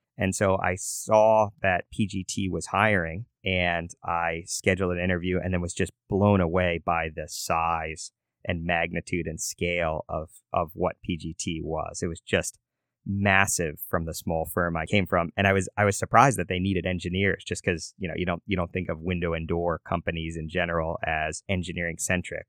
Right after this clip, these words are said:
However, when you're designing for hurricane impact resistance,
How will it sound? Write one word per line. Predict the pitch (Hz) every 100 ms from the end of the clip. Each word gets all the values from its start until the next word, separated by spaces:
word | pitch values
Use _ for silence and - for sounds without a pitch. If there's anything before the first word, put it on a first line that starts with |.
| -
However, | 90 90 123 92 95 -
when | 90 90
you're | 90 82
designing | 87 85 90 92 87 85 -
for | 85 85 82 87 - -
hurricane | 101 92 87 92 90 87 85 -
impact | 90 - 87 82 -
resistance, | 80 85 - 87 85 78